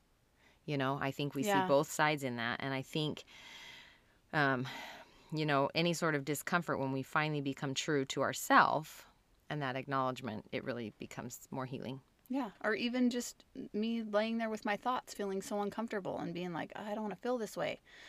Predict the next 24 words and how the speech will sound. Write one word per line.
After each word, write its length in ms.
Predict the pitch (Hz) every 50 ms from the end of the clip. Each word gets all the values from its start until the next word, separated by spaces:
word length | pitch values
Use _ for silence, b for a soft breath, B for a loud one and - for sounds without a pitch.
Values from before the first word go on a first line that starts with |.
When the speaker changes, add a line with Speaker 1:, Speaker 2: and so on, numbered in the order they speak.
| B B B B
Speaker 2:
It 80 | B
was 160 | 240 240 240 -
just 300 | - 247 240 - - -
realizing 600 | 233 269 311 311 294 269 262 - 254 247 233 226
that 200 | 220 214 - - _ _ _ _ _ _ _ _ _ -
it's 180 | - 208 -
authentic 460 | 240 214 - - 247 247 - 269 -
to 80 | - 214
who 160 | 208 - 233 226
I 100 | 214 202
am 220 | 196 196 208 220
as 120 | 196 185 -
a 40 | 185
mother 500 | 185 185 185 196 185 165 143 131 151 - _ _ b b b b b b b b b -
to 380 | - - 208 208 185 185 180 - _ _ _ _ _ -
have 220 | - - 208 202 190
that 160 | 202 196 -
discomfort 720 | - 185 185 - - - - - - - 170 180 - - _ -
and 160 | 185 185 185
just 200 | 175 170 - -
lean 180 | 170 170 170
into 320 | 170 170 170 170 - - -
it. 200 | - - - 285 _ _ -
It 140 | 185 190